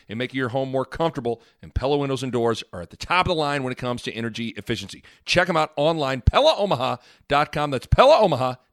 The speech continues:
dot com. And I, and I was thinking about that,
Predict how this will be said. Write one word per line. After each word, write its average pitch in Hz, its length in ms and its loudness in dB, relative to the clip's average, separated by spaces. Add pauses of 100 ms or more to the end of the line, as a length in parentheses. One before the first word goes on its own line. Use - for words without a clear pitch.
dot 117 200 -4
com. 113 160 -12 (3000)
And 147 160 -4
I, 139 140 -4
and 143 100 -8
I 147 80 -2
was 147 220 -2
thinking 330 360 -12
about 160 300 -10
that, 107 380 -16